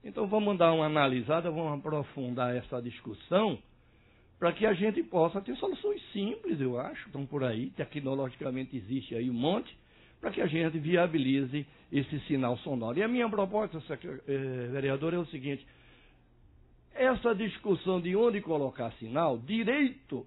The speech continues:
é, teve sinal, tem que ser sonoro. Tá? Isso, pra mim, é básico, é fundamental. É. Porque, ah, não vai passar um cego, só vai ter quando passar o cego. Ah, mas se um dia eu for lá no Alto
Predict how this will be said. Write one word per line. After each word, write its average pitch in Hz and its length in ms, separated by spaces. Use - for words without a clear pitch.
é, 262 120
teve 247 400
sinal, 185 320
tem 202 140
que 151 100
ser 202 120
sonoro. 147 480
Tá? 143 220
Isso, 233 320
pra 208 220
mim, 196 160
é 240 80
básico, 131 520
é 135 60
fundamental. 156 680
É. - 480
Porque, 254 600
ah, 269 220
não 262 160
vai 262 160
passar 226 320
um 202 140
cego, 220 560
só 180 180
vai 190 180
ter 196 140
quando 185 220
passar 170 380
o 147 100
cego. 185 580
Ah, - 120
mas - 200
se 508 80
um 480 140
dia 254 140
eu 254 200
for 202 140
lá 226 140
no 254 200
Alto 233 400